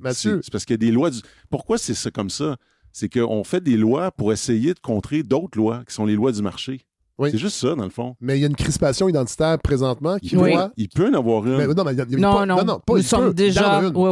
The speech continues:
Speaker 3: oui.
Speaker 1: Il y en a
Speaker 2: Mais non,
Speaker 1: une.
Speaker 2: mais
Speaker 1: Il y en a
Speaker 2: Non,
Speaker 1: une.
Speaker 2: mais
Speaker 1: Puis le P Q, le P Q a, a, a, est en train de revivre grâce à ça, en partie.
Speaker 3: Ouais.
Speaker 1: Non, mais que ça, vous êtes peut-être pas d'accord, mais c'est ça la réalité. Quand Fran-, quand, quand P S P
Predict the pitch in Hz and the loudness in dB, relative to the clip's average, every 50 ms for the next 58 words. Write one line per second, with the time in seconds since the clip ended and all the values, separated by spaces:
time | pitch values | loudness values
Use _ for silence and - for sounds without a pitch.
0 | 180 175 165 165 156 - - 180 208 208 - 107 104 - - 82 82 82 80 80 | 4 2 2 0 -2 0 0 0 2 2 2 0 0 -2 -2 -6 -10 -12 -14 -16
1 | 80 - - 131 160 175 143 127 139 143 120 98 - _ _ _ _ _ _ _ | -20 -10 -4 -2 0 0 2 0 0 0 -2 -6 -10 _ _ _ _ _ _ _
2 | _ - 139 139 135 - 165 156 131 - - 220 226 226 - - _ - 135 127 | _ -6 -4 -2 0 0 0 0 0 2 2 4 4 2 0 -4 _ -2 -2 0
3 | - 160 143 123 - - 220 214 226 226 - - - 139 135 131 120 120 127 - | 0 -2 -2 -2 -4 -2 2 2 2 2 0 -2 -2 0 0 0 0 -2 -2 -2
4 | 139 143 - - 131 135 131 135 135 165 151 143 - - 196 185 156 139 135 160 | -2 -4 -2 -2 -4 -2 -2 0 0 0 -2 -2 -2 -2 -2 0 0 2 2 0
5 | 151 139 185 208 185 143 147 151 160 151 - 131 123 - 165 170 160 123 - - | 0 0 -2 -4 -4 -2 -2 -2 -2 -2 -4 -6 -6 -4 -4 -4 -2 -4 -4 -6
6 | - - - - 254 - _ _ _ _ _ 190 185 - - - - - 185 226 | -8 -8 -10 -12 -12 -12 _ _ _ _ _ -4 -4 -4 -6 -10 -8 -4 -2 0
7 | 233 202 - - 196 185 135 143 139 135 139 135 139 135 185 147 - 226 185 - | 0 0 0 0 0 0 -2 -6 -14 -18 -14 -12 -4 -4 -4 -2 -2 -2 -2 0
8 | 294 233 175 - 233 247 262 262 196 139 120 - _ - 135 139 139 123 - 151 | 0 0 0 2 2 2 2 2 0 -2 -4 -8 _ -6 -2 -2 -2 -2 -2 -2
9 | 127 - - 226 220 175 147 151 143 127 131 - 202 208 180 135 - - _ - | -2 0 0 0 0 2 0 0 -2 -2 -2 -2 0 0 0 -2 -4 -8 _ -4
10 | 175 165 - 180 185 135 - 180 180 165 - - - 185 165 160 - - 214 208 | -4 -2 0 -2 -2 0 0 0 0 0 -2 -4 -2 -2 0 0 0 2 2 2
11 | 185 - - - - 240 254 254 262 | 2 0 -4 -4 -2 0 0 0 0